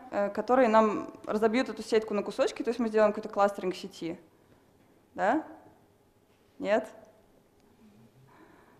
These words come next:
Логично?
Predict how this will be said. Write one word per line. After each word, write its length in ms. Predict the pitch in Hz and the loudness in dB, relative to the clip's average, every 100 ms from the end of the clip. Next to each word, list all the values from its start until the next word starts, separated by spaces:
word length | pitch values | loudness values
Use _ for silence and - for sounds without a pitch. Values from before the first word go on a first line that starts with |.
| _ _ _ _ _ _ _ _ _ _ _ _ _ _ _ _ _ _ _ | _ _ _ _ _ _ _ _ _ _ _ _ _ _ _ _ _ _ _
Логично? 600 | - 175 190 285 302 233 | -4 -2 -2 -2 -2 -2